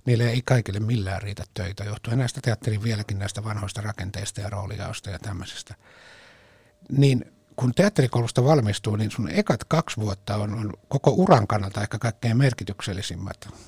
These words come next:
Sä silloin luot sitä ikään kuin sitä nahkaa, sä tuut tietoiseksi ohjaajille, sä tuut tietoiseksi tuottajille,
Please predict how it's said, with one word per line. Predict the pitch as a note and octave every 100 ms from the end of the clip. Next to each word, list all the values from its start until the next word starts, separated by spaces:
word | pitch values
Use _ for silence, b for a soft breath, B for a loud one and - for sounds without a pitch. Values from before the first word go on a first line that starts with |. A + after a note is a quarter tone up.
| b
Sä | - B2+
silloin | D3 F#3+ C3+
luot | C#3 D3+ -
sitä | G#2+ G#2
ikään | G#2 - G#2+
kuin | A2
sitä | G#2+ A2+
nahkaa, | A2 D#3 - - G2+
sä | G#2
tuut | A2 A#2 - - _ _
tietoiseksi | - D#3 - A2+ A2+ - G#2+
ohjaajille, | C#3+ B2+ A2 A2 G2+ G#2
sä | -
tuut | - G#2+
tietoiseksi | C3 A#2+ G#2+ G2+ - -
tuottajille, | C3 G#2+ - F#2+ G2 F#2+ F2+